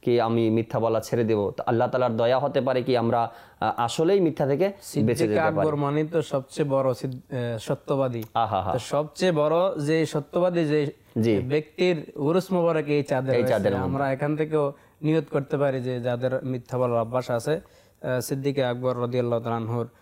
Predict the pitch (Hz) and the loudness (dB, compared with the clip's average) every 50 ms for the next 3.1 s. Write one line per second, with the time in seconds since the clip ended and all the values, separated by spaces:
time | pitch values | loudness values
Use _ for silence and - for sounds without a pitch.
0 | _ _ _ _ - - 117 117 110 113 117 113 - - 135 127 120 113 113 156 | _ _ _ _ -8 -6 -4 -4 -4 -4 -4 -4 -4 -4 -4 -4 -4 -4 -4 -6
1 | - _ _ _ _ - 156 123 120 117 117 120 - 135 120 120 120 - - _ | -8 _ _ _ _ -12 -8 -6 -6 -6 -6 -6 -8 -8 -8 -8 -10 -12 -10 _
2 | - 123 117 107 98 147 127 127 120 123 - 131 123 127 127 131 135 135 139 156 | -2 0 0 0 0 -2 -4 -6 -6 -4 -4 -4 -4 -4 -2 -2 -4 -2 -2 -4
3 | 165 202 | -6 -6